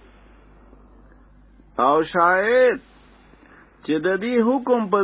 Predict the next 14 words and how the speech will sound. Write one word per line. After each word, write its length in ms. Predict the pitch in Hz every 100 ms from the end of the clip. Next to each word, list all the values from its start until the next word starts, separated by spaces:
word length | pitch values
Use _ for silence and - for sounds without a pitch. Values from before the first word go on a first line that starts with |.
| 175
ذریعه 560 | 185 180 185 185 233 214 - - - _ _ - _ - 180
تاسو 280 | 202 190 160
د 20 | 147 131
کامیابی 600 | 139 131 131 135 135 165 156
لار 440 | 151 151 143 131
ومومئ. 540 | 139 170 185 120 - - - - - - - - - - - - - _ _ _ 740 _ - - _ _ _ _ _ 139
لکه 240 | 156 190 190
څنګه 320 | 226 240 233 240
چې 100 | 233 226 233
مونږ 200 | 254 247 262 - - _ - _ _ - _ _ _ _ _ - _ _ _ - - -
ستاسو 440 | - 185 233 247 226 202 220
قوم 300 | 240 254 247 202
کې 140 | 156 - - - - - - - - - - - - - _ - - -
هم 120 | 135